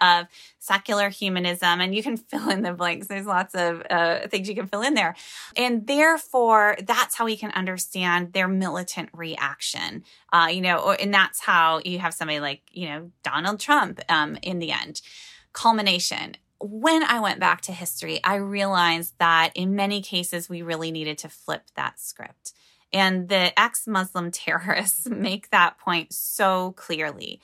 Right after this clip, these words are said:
that, uh, it wasn't, that fear was not a kind of natural response to circumstances. Fear was, in so many cases, actively manufactured by conservative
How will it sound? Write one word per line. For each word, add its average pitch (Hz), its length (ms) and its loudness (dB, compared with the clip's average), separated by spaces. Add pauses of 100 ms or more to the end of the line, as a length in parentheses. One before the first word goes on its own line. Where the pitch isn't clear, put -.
(360)
that, 196 600 4
uh, 190 400 4
it 214 160 -2
wasn't, 226 800 0 (220)
that 202 180 0
fear 277 340 2
was 220 220 -2
not 190 360 4
a 180 80 -4
kind 180 240 -8
of 165 280 -6
natural 170 880 0
response 156 920 -2
to 170 200 -4
circumstances. 233 1300 -6 (320)
Fear 262 460 0
was, 185 480 0
in 185 160 -4
so 196 320 -2
many 185 200 -2
cases, 165 600 -6 (100)
actively 208 640 -6
manufactured 170 1300 0
by 165 260 4
conservative 160 800 -4